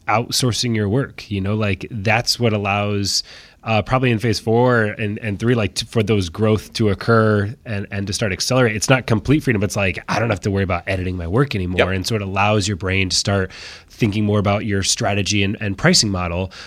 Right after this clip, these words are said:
Speaker 1: Uh, you know what I mean? And so you just keep moving those things, uh, little by little, you know, and, and you don't one day just wake up and,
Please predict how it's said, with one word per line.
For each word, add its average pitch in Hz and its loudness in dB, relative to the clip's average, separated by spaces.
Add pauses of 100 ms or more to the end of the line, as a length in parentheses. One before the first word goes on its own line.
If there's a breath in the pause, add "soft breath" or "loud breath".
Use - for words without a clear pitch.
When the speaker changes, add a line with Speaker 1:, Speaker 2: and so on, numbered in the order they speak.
(280 loud breath)
Speaker 1:
Uh, 98 4
you 147 0
know 160 2
what 160 2
I 151 2
mean? 151 2
And 123 0
so - -4
you 117 2
just 110 -2
keep - -4
moving 120 2
those 98 0
things, 95 -2 (400 loud breath)
uh, 95 0
little 107 2
by 98 2
little, 101 0 (280 loud breath)
you 104 -2
know, 101 4
and, 107 2
and 104 -2
you 104 2
don't 107 0
one 101 0
day 98 0
just - -2
wake 101 0
up 110 4
and, 92 0